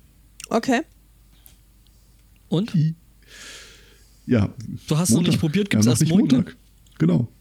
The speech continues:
Speaker 3: <laughs>
Speaker 1: Gyrosuppe. Ich hab noch nie von Gyrosuppe gehört. Was zum Henker tut man?
Speaker 3: Ach, das ist im Wesentlichen, äh, marinierst du f-,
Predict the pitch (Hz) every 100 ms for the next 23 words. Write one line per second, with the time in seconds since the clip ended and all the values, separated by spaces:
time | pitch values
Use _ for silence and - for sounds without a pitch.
0 | - - - - - - - - - -
1 | - _ - - - - - 233 214 226
2 | 202 - 202 208 202 214 202 214 247 -
3 | 220 - 226 208 - 180 190 190 202 208
4 | - 220 - 220 220 226 240 254 240 -
5 | _ _ _ _ - 254 - 208 98 87
6 | 95 85 101 107 117 113 120 113 - 107
7 | 101 101 98 98 95 95 104 - 107 101
8 | 98 95 95 -